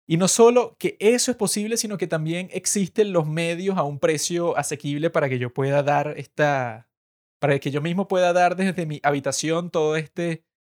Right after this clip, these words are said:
podcast que hemos estado construyendo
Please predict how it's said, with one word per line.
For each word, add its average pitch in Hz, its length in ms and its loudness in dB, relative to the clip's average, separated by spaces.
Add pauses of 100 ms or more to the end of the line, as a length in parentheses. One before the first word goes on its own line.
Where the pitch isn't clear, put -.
(920)
podcast 170 840 4
que - 80 -2
hemos 147 180 -2
estado 139 300 -2
construyendo 143 800 -6